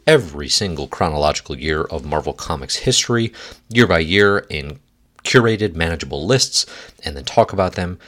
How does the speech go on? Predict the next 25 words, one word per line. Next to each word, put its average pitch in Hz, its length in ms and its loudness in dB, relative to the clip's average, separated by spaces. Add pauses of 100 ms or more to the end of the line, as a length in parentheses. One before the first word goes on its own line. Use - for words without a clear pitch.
(160)
check 147 240 0
out 120 380 4
my 104 180 0
marvelous 82 420 0
year 90 140 -2
dot 73 240 -6
com, 127 420 0 (380)
or 92 480 2
you 92 100 -6
can 78 280 -8
subscribe 73 760 -2 (140)
on 69 280 -8
iTunes, 98 640 -2
Google 85 200 -4
Play, 82 400 0
anywhere 85 260 -2
you 80 100 -2
get 73 140 -2
your 69 120 -12
podcasts, - 960 -4
and 78 100 -10
just 78 200 2
search 71 340 -2
for 71 400 -4
My 67 480 -8